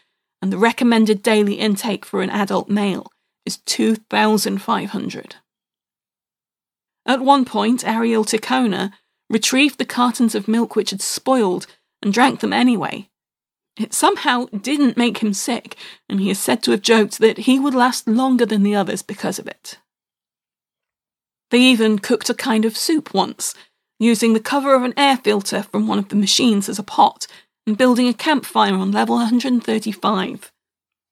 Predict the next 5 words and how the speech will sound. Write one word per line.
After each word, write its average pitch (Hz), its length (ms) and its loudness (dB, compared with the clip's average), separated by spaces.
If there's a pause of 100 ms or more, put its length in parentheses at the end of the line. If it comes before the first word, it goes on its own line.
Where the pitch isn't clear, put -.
(560)
This 233 180 4
event 214 260 4
was 233 180 0
even 247 300 4
recorded, 233 640 2